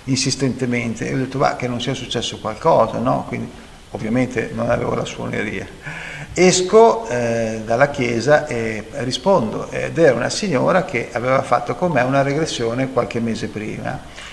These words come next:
E mi dice: "Dottore, lei non sa che cosa mi è successo ieri, la prego, mi ascolti", era tutta affannata, anche molto emozionata, "che cosa mi è successo ieri sera, non trovavo il suo numero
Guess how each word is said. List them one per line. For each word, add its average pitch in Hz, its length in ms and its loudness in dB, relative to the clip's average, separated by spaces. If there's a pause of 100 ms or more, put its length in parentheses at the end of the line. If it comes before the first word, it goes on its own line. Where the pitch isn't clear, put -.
(120)
E - 40 -8
mi 143 80 -2
dice: 170 240 0
"Dottore, 151 480 4
lei 151 180 6
non 160 220 2
sa 127 640 4
che 139 100 -4
cosa 147 240 2
mi 139 140 4
è - 20 2
successo 143 500 2
ieri, 147 300 4
la 127 140 2
prego, 139 280 2
mi 151 120 2
ascolti", 156 420 4
era 117 100 2
tutta 151 280 -4
affannata, 123 640 4
anche 117 200 -2
molto 123 280 -2
emozionata, 139 680 0 (300)
"che 143 140 -6
cosa 147 180 6
mi 127 140 6
è - 20 0
successo - 400 0
ieri 156 220 2
sera, 123 240 2
non 151 160 0
trovavo 123 340 6
il 113 80 -2
suo 180 160 0
numero 120 420 0